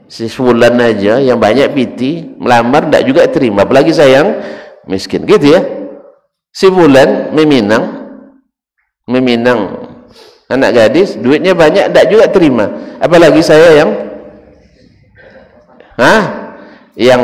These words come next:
ah, tampilan tak menguntungkan, <laughs> saku juga tidak menggembirakan. Akhirnya pesimis. Berani maju? Berani maju?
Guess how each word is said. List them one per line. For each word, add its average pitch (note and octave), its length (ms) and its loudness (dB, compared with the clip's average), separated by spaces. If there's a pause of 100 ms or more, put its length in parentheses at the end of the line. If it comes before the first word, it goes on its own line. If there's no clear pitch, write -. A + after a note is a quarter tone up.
ah, - 400 -8
tampilan A2+ 560 0
tak - 240 -2
menguntungkan, G#2+ 720 -2 (460)
<laughs> - 500 -16
saku G#2+ 400 0
juga D#3 240 2
tidak D#3 380 2 (480)
menggembirakan. A#2 1040 0 (140)
Akhirnya B3 400 4
pesimis. C#4 580 0 (220)
Berani B3 320 4
maju? F3 320 4 (1200)
Berani A#3 300 2
maju? G3 240 4